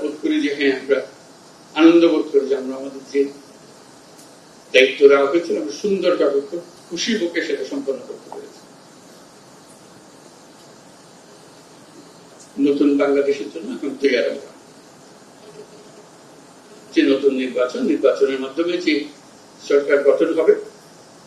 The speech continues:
সেটার ব্যাপারে আর তো কোনো প্রশ্ন তুলবে না, যেহেতু আইন কানুন এগুলো সব এখন আমাদের জানা আছে এবং আইনের মধ্যে রয়েছে, নির্দিষ্টভাবে রয়েছে। এটা নড়চড় করার উপায় কারো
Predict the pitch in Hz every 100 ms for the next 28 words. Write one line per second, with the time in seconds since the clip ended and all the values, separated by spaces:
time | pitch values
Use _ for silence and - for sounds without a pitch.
0 | - - - - - 208 403 339 285 139
1 | - - - - 285 - - - - 139
2 | 127 123 - 151 165 - 135 143 143 139
3 | 139 147 143 135 139 139 135 135 131 131
4 | 127 - - 120 123 - - 202 - 139
5 | 123 120 123 135 139 135 131 139 - -
6 | 135 - 440 427 427 - 427 - - -
7 | - - 170 - - - - - 139 175
8 | 170 - - 208 196 160 - - -